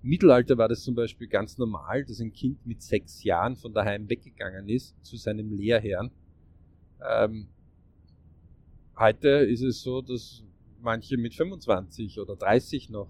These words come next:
Pension Mama und Papa haben. Was ja jetzt nichts Schlechtes ist, wenn man also jetzt hier die Möglichkeiten nutzt, um hier Geld zu sparen, um, um hier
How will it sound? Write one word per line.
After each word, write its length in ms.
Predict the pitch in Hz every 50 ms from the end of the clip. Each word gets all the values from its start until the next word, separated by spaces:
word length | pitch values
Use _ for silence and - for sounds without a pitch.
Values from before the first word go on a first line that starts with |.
| - - -
Pension 560 | 113 107 101 - - 110 101 101 101 98 95 - - _ - _ _ - - _ - _ _ -
Mama 320 | - 104 95 101 110 104 104
und 140 | 98 92 -
Papa 340 | 92 87 - - 92 87
haben. 200 | 92 85 - - - _ _ _ _ - - - - - _ _ - - - - - - - - - - - - - - - - - - - - - -
Was 100 | 120 -
ja 80 | 147 156
jetzt 140 | 160 -
nichts 160 | 196 185 - -
Schlechtes 420 | 233 254 247 - - - 90 -
ist, 220 | 87 80 - -
wenn 160 | 95 101 104 110
man 240 | 113 110 107 110
also 200 | 110 107 101 107
jetzt 360 | 110 107 107 107 104 - - -
hier 240 | - 113 113 113
die 100 | 110 113
Möglichkeiten 840 | 110 110 107 113 123 135 - - - - 123 117 - - 123 120 120 120
nutzt, 360 | 135 156 - - - - -
um 140 | 131 120 117
hier 320 | 120 120 123 117 117 113
Geld 340 | 107 - 117 107 110 - -
zu 140 | - - 117
sparen, 600 | - - - 104 85 80 82 107 139 160 160 143
um, 260 | 123 117 117 113 113
um 200 | 113 110 107 107 104
hier 240 | 113 113 113 104